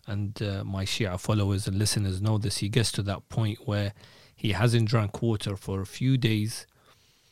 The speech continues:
and he gets to the water and he feels the water, yet he says, he s-, starts speaking to his nafs again. And, you know, this is the,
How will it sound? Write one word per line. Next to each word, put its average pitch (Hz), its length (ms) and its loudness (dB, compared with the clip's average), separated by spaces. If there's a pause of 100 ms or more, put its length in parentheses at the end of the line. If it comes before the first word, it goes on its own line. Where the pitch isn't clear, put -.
(380)
and 104 200 -2
he 98 180 0
gets 110 420 0
to - 180 2
the 123 120 6
water 104 560 2
and 98 120 -6
he 104 140 -2
feels 117 760 2 (100)
the 101 160 -4
water, 98 580 0
yet 101 360 -4
he 98 180 -6
says, 98 460 -4
he - 140 -6
s-, - 380 -2
starts 120 420 6
speaking 110 460 2
to 95 140 0
his 104 220 6
nafs 151 500 10 (800)
again. 104 400 4
And, 104 320 -4
you 107 120 0
know, 95 140 2
this 101 240 2
is 98 120 0
the, 92 140 -2